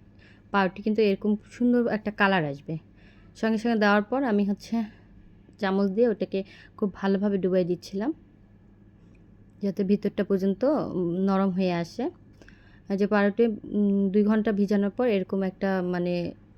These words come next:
ভিতরে জুসি জুসি ভাব আসছে। আমি উপর দিয়ে কিশমিশ, আহ,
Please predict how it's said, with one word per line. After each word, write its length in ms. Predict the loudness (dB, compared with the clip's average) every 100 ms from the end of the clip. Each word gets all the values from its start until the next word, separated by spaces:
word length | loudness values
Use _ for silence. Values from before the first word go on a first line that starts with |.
| -4
ভিতরে 560 | -2 0 0 2 0 0
জুসি 240 | -2 0
জুসি 220 | -2 -4
ভাব 200 | -10 -8 -6
আসছে। 300 | -6 -6 -4
আমি 340 | -2 -2 -2
উপর 180 | -2 -4
দিয়ে 200 | -2 -4
কিশমিশ, 600 | -2 -6 -2 -2 0 -2
আহ, 440 | -8 -14 -6 -6